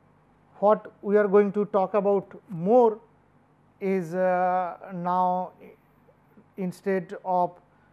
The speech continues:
all this aerostat or all this, we are more focused and trying to look at some of the example and details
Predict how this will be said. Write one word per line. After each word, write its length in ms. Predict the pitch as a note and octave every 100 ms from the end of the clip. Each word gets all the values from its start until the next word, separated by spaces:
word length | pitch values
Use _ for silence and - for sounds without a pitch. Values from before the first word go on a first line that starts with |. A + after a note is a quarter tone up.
| _ _
all 240 | F3 F#3
this 400 | F3+ F3+ E3+ - - -
aerostat 560 | F3 F#3 F#3 - F3+ F3+
or 160 | E3+
all 200 | F3+ G3
this, 280 | G3+ A3+ - -
we 220 | G#3+ F#3
are 120 | F#3
more 400 | E3+ E3+ F#3+ F#3+ - _ _ _ _ _ _ _ _ _
focused 400 | F#3 F3 F#3 F3 - - _ _ _
and 400 | F3 E3+ F3 F3 - _ -
trying 340 | F#3 F3+ E3+
to 220 | F3 E3+ D#3+
look 200 | E3+ F3
at 140 | E3+
some 240 | - D#3+
of 100 | D#3+
the 80 | D#3
example 680 | D#3+ C#3 F3 E3 F3 E3+ F3
and 340 | E3 D#3+ D#3 D3
details 460 | D#3+ F#3 F3+ E3+